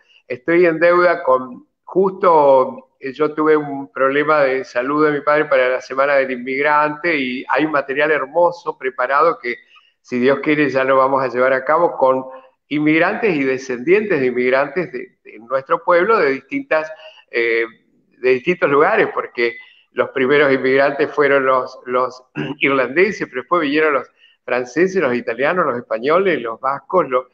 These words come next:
los croatas, los sirios, los libaneses, tantas que los polacos, y que fueron los que, en definitiva, con todas las otras culturas que ya estaban,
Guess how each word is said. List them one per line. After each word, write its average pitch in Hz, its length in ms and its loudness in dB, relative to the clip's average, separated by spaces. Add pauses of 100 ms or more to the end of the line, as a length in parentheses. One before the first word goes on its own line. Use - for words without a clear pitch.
(260)
los 131 160 0 (220)
croatas, 147 760 2
los 123 200 0
sirios, 170 500 -2
los 135 160 -6
libaneses, 131 680 -2
tantas 202 460 -4
que - 80 -16
los 117 140 -6
polacos, 131 680 -2 (560)
y 139 140 -8
que 151 140 0
fueron 185 380 0
los 143 200 0
que, 135 300 2 (340)
en 135 140 -4
definitiva, 143 840 0
con 123 240 -4
todas 165 240 4
las 147 100 0
otras 160 340 0
culturas 165 480 0
que 120 120 -6
ya 139 200 -2
estaban, 165 480 0